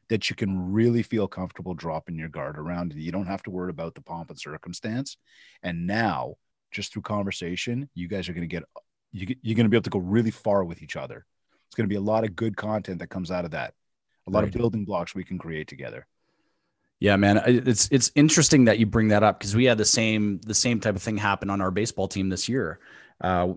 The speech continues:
Speaker 2: you know, we had, uh, it was a very odd year this year. You know, we got started late
Speaker 1: Of course.
Speaker 2: because of,
Speaker 1: Yep.
Speaker 2: of, you know, what was going on. And,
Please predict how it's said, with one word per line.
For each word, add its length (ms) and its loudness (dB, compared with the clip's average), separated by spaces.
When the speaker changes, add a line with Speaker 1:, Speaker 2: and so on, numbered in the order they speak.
Speaker 2:
you 80 2
know, 100 2
we 280 0
had, 600 -2
uh, 380 -6
it 80 -4
was 120 0
a 60 0
very 400 2
odd 260 0
year 200 -2
this 240 -2
year. 120 0
You 100 -2
know, 100 -2
we 100 -2
got 160 0
started 340 0
late 140 2
Speaker 1:
Of 60 0
course. 160 2
Speaker 2:
because 180 -2
of, 180 -2
Speaker 1:
Yep. 140 0
Speaker 2:
of, 420 -4
you 80 -4
know, 120 -2
what 180 -2
was 160 -4
going 240 -2
on. 240 2
And, 240 0